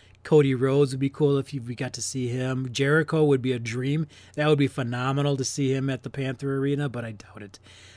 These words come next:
Um, but, uh, still, still gonna be a really good time and really, really looking forward to that bes-, because of the proximity of the seats too. So, I, A E W is, uh, I've actually been watching that more than W W E.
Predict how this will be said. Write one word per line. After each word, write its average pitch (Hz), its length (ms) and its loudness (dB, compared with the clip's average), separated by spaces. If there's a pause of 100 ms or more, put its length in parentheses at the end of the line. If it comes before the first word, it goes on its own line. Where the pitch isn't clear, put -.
(160)
Um, 117 600 -6
but, 151 160 2
uh, 170 180 0
still, 185 400 8
still - 240 4
gonna 180 140 8
be 165 80 4
a 156 60 4
really 151 180 4
good 139 180 2
time 139 300 0
and 127 200 -2
really, 151 300 6
really 139 220 2
looking 131 220 -4
forward 135 220 -4
to 131 60 -2
that 127 180 -6
bes-, 131 280 -8
because 180 260 4
of 170 60 2
the 151 80 2
proximity 147 420 -2
of 123 60 -4
the 120 80 -8
seats 135 320 -6
too. 135 280 -6 (380)
So, 139 400 -2 (260)
I, 170 280 0
A - 80 -12
E 196 260 6
W 165 400 8
is, 143 220 4
uh, 139 260 4 (320)
I've 151 160 4
actually 170 260 6
been 147 140 4
watching 147 320 2
that 143 220 2
more 135 400 2
than 131 160 2
W 127 180 0
W 120 240 0
E. 139 300 2